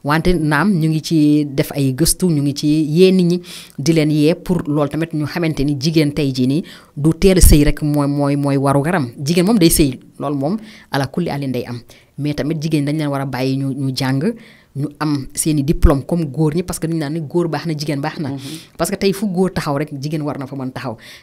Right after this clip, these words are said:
Speaker 1: Te tamit, Mariam, am na lenn loo xamante ni, euh, tey waajur yi war nañ ko bàyyi xel, parce que nit koo xam ne da ngay tàllal loxo tout le temps, bu si kanamee boo jé-, wattu ñu jéppi la.
Speaker 2: Boo moytuwul ñu jéppi la.
Speaker 1: Boo moytuwul ñu jéppi la. Kon nag,
Speaker 2: <laughs>
Speaker 1: jigéen,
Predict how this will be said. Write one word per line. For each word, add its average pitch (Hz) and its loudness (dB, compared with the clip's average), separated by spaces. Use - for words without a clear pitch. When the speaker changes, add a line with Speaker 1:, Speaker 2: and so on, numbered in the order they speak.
Speaker 1:
Te 175 -2
tamit, 208 0
Mariam, 190 0
am 175 -4
na 175 0
lenn 180 -2
loo 175 -2
xamante 151 -2
ni, 233 -4
euh, 147 0
tey 160 -2
waajur 165 -2
yi 156 -2
war 147 -4
nañ 143 -4
ko 139 -6
bàyyi 127 -4
xel, 117 -8
parce - -6
que - -6
nit 214 -2
koo 196 -2
xam 170 -6
ne 135 -4
da 139 -6
ngay 170 -4
tàllal 139 -6
loxo 139 -8
tout - -8
le 160 -4
temps, 127 -6
bu 143 -10
si - -8
kanamee 135 -4
boo 139 -4
jé-, 135 -4
wattu 147 -8
ñu 131 -2
jéppi 147 6
la. 151 4
Speaker 2:
Boo 151 -2
moytuwul 165 -4
ñu 165 -2
jéppi 175 -8
la. 185 -6
Speaker 1:
Boo 170 6
moytuwul 175 2
ñu 143 -2
jéppi - 2
la. 131 2
Kon 226 -2
nag, 175 -2
Speaker 2:
<laughs> - -4
Speaker 1:
jigéen, 185 4